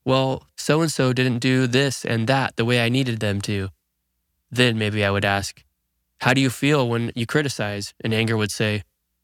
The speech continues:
"Well, now my chest is a lot tighter, my jaw is clenched, and I didn't even get my way." I could follow up by asking, "So was it worth it, anger, to criticize in the first place?"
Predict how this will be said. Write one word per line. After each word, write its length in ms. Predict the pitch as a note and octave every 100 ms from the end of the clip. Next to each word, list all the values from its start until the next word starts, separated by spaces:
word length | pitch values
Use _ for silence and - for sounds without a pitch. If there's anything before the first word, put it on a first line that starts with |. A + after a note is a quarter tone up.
| _
"Well, 420 | A#2 C3 C3+ C3+ -
now 180 | C3+ D#3
my 120 | C#3
chest 360 | - D3+ -
is 40 | A2+
a 80 | G#2+
lot 240 | G#2+ G2+
tighter, 520 | - G#2 G2+ G2+ G2 - -
my 100 | G#2+
jaw 300 | G#2+ B2+ C3
is 120 | A#2
clenched, 540 | - G#2+ F#2+ - - - _ -
and 160 | B2+
I 80 | C#3
didn't 160 | C#3+ E3
even 160 | E3
get 140 | D#3 D3+
my 160 | D#3+
way." 340 | D#3 E3 A2+ G2+ _ _ _ _ _ _ _
I 40 | A2
could 120 | A#2
follow 300 | - B2 A#2
up 140 | A#2+
by 120 | - G#2+
asking, 500 | G#2+ - G#2+ G#2 -
"So 260 | - A#2+ A2
was 240 | G#2+ G#2+
it 120 | G#2+
worth 240 | G#2+ B2+ D#3+
it, 80 |
anger, 300 | D3+ D#3 D#3+
to 140 | C#3+ G#2+
criticize 540 | - A#2 A#2 B2+ A#2+
in 120 | A#2
the 40 | G#2+
first 300 | - A#2 -
place?" 420 | D#3 D#3 D3 -